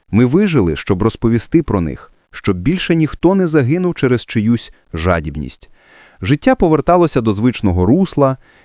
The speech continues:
Ігор почав працювати в громадській організації, яка допомагала родинам жертв техногенних катастроф.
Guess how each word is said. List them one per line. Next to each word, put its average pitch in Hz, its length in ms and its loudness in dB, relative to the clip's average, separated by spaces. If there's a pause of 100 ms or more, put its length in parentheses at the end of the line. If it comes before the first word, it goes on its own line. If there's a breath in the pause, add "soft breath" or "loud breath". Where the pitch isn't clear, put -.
(140 soft breath)
Ігор 165 260 4
почав 117 340 0
працювати 107 540 0
в 85 60 -4
громадській 101 580 0
організації, 101 800 0
яка 107 260 0
допомагала 117 580 2
родинам 98 400 0
жертв 127 360 0
техногенних 98 640 0
катастроф. 135 640 -2